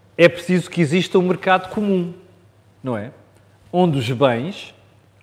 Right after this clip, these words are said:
as pessoas, os capitais e os serviços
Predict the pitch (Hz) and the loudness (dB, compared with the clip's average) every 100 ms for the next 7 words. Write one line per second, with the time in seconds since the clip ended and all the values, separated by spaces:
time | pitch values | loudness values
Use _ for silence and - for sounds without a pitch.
0 | _ _ - 208 - - - 151 117 110 | _ _ 0 2 2 -10 -4 0 0 -2
1 | 175 - - _ _ _ _ _ - - | -6 -10 -20 _ _ _ _ _ -18 -2
2 | 233 233 - 175 151 131 120 92 87 - | 0 2 0 -2 -2 -2 -2 -2 -6 -16
3 | - _ _ _ _ 156 170 - 196 151 | -20 _ _ _ _ -2 -2 0 -2 0
4 | 143 131 - - | -2 -4 -8 -18